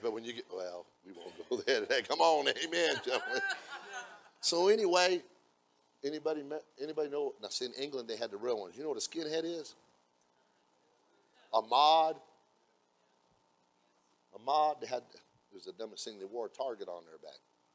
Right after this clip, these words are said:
That wouldn't be good today, but anyway. His name was Bill.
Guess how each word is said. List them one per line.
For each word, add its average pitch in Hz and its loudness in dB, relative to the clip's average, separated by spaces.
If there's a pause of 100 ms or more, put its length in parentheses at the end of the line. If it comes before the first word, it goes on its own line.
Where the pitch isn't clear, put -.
(1300)
That 87 -10
wouldn't 98 -4
be 98 -16
good 110 0
today, 113 -8 (200)
but 92 -8
anyway. 101 12 (1700)
His 95 -12
name 123 -2
was 92 -10
Bill. 113 -4